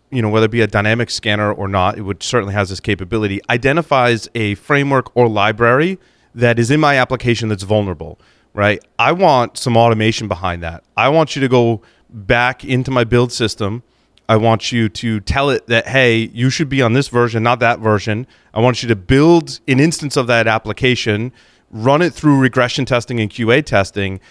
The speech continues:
Then if it passes, then I want the notification. And I want to see the report that says, "Hey, vulnerability was found.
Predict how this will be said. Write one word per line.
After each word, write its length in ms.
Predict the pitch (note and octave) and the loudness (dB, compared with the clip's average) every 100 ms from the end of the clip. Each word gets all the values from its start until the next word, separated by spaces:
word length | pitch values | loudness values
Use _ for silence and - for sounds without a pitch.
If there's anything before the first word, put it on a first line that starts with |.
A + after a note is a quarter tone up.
| _ - | _ -4
Then 220 | A#2 E3+ | 0 0
if 100 | E3 | 0
it 100 | - | -2
passes, 480 | B2+ B2+ - D3+ A#2 | -2 -2 0 -2 0
then 200 | A#2 A#2+ | 0 2
I 20 | |
want 200 | A2 G#2+ | 2 0
the 60 | G2+ | 0
notification. 840 | G2+ F#2+ F#2+ - G#2+ - F2+ F2 - | -2 -2 -4 -2 -2 -2 -6 -6 -4
And 100 | G#2 | 0
I 40 | |
want 180 | A2 G#2+ | 2 2
to 80 | - | 2
see 100 | D3 | 2
the 100 | C3+ | 4
report 400 | C#3 - D#3 A#2 | 2 2 2 2
that 80 | |
says, 180 | A2+ A#2 | 0 -2
"Hey, 300 | B2 A#2+ G2+ - - - | 2 2 0 -4 -18 0
vulnerability 540 | B2+ D#3 D#3+ D#3 D3 | 2 4 2 2 2
was 180 | C3+ B2 | 0 0
found. 440 | - A2+ G#2 G#2 | 0 2 2 0